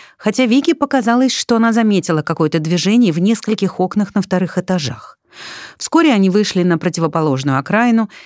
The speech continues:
и направились в сторону гор, оставляя деревушку и стену Тумария всё дальше. Идти в молчании становилось тягостно, и даже тепло ванильки, устроившейся в рюкзаке,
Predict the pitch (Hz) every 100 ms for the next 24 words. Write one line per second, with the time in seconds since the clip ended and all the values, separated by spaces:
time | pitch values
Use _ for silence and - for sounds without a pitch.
0 | _ 208 202 208 226 240 220 - - -
1 | 170 180 147 170 226 226 - - 147 147
2 | 143 135 131 135 143 202 - 226 151 147
3 | - 143 135 135 123 160 160 143 - 123
4 | 120 104 110 - - - _ _ _ _
5 | _ 240 233 285 269 254 - 294 240 214
6 | 202 208 196 185 - 262 262 226 - 208
7 | 190 - - 220 320 311 269 254 277 254
8 | 254 269 220 143 143 - 170 - 196 170
9 | - 160 - 151 156 165 170 - 240